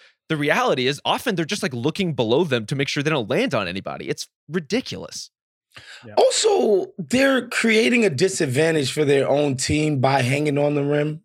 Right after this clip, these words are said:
Speaker 3: right? And so, like, these two, <laughs> while they're hanging on the rim, they're not getting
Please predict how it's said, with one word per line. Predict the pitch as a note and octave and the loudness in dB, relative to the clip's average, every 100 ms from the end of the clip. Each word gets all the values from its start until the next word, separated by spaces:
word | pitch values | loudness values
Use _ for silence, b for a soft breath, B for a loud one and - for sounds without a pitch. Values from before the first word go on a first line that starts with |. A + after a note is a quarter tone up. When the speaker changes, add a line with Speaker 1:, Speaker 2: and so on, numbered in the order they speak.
| - | 0
Speaker 3:
right? | C3+ C#3+ - - | 2 4 0 -4
And | D#3 C3+ | -4 0
so, | - G#3+ F3+ C3 | 2 2 2 2
like, | F3+ D3 B B B - | 0 0 B B B 0
these | G3 C4+ - | 2 2 0
two, | G3 C#4+ A#3 | 0 0 2
<laughs> | D#3 | 4
while | A#3 | 4
they're | C4+ C4+ | 4 2
hanging | - B3 C4 | 2 0 0
on | C4 | 0
the | A3+ | 0
rim, | E3+ G#3 G#3+ | 2 2 2
they're | F#3 | 2
not | F#3 G3 C3+ | 2 0 -6
getting | A2 E3 F3+ F3+ | -2 0 0 -4